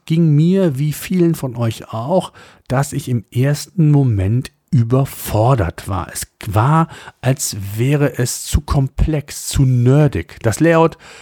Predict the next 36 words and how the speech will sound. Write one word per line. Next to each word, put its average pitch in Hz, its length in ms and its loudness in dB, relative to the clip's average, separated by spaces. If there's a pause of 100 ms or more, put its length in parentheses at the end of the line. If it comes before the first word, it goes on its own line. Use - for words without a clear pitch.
(180)
kann 139 160 2
man 127 140 2
sicherlich 120 420 0
auch 123 140 -2
drüber 104 300 -2
streiten, 131 800 0 (400)
ist - 300 -2
nicht 107 320 0
das - 240 -4
Beste - 580 -4
auf 101 140 -4
den 95 160 -6
ersten 98 340 -4
Blick. 98 140 -4
Da 143 100 0
gibt's - 240 -8
sicherlich 135 480 2 (360)
modernere, 110 960 2 (380)
ähm, 104 260 0
zeitgemäßere 101 1000 0
Layouts. 95 760 -2 (640)
Mm, 127 540 0 (160)
es - 140 -2
wirkt 180 240 0
also 147 160 2
schon 208 280 -2
so 170 100 0
ein 143 80 0
bisschen 135 420 0
nerdig 120 500 0
auf 101 160 -8
den 110 160 -6
ersten 107 360 -8
Blick. 165 160 -2
Ist 202 120 2
auch - 180 -2